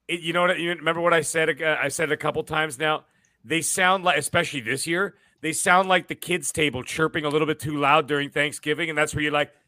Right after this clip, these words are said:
Guys, "Keep it down over there. Adults are talking." You know what I mean? Like that kind of thing. That's kinda how what Sony's doing. 'Cause, like, you know, when Gran-, when, uh, what's it called? Forza Horizon five came out,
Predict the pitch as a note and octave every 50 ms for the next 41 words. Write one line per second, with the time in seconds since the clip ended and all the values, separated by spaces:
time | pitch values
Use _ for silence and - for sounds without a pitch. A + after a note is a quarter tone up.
0 | _ _ _ - A3 B3+ C4+ B3+ A#3+ B3+ C4+ - - - - _ _ _ _ _
1 | _ _ _ - - A#3+ C4+ A3+ - C4+ C4 C4 - B3+ C4+ C#4 C#4+ C#4+ C4+ B3+
2 | A#3 G#3 F#3 F#3+ E3+ F3+ F#3 F#3+ F#3+ F#3 - - A3+ B3 B3+ A#3 - - G3+ -
3 | - D#3 D#3+ D3+ C3+ B2 - B2+ G2+ F#2 - _ _ _ _ _ - E3+ F#3 G3
4 | G3 F#3+ F#3 F3+ F#3+ G#3+ A3 G3 F3 E3+ B2+ A#2+ D#3 D#3 E3 - E3+ F3 F3 F3+
5 | F3+ - - G3+ G#3+ G#3+ G3 - F3+ F#3 - - F#3+ F#3+ F#3 D#3+ E3 E3 D#3+ D3+
6 | D#3 - - D#3+ D#3 D#3 D3+ C3 A2+ C3+ C3+ C3 C#3+ C#3+ D#3 E3 C#3+ E3+ F3 F#3
7 | F#3 E3+ C#3 E3+ E3 E3+ D3+ D3 C#3+ D3 C#3 C3+ C#3 C#3+ C3+ C3 C3 C3 B2+ B2+
8 | C3 C3+ - B2 - - B2 A2+ G#2 - - D#3 D#3+ B2+ D3 C#3 C#3+ C#3+ C#3+ B2
9 | B2+ A#2+ - D#3 D#3+ E3 - - C3 A2+ A2 G#2+ A2+